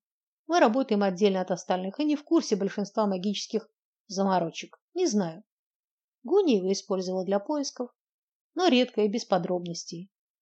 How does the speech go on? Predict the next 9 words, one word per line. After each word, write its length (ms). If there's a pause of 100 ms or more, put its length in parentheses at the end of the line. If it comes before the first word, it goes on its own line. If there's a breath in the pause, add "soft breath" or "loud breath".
(720)
Еще 560
одна 300
галочка 580
в 100
пользу 360
ведьмы 480
на 120
середине, 720
да. 420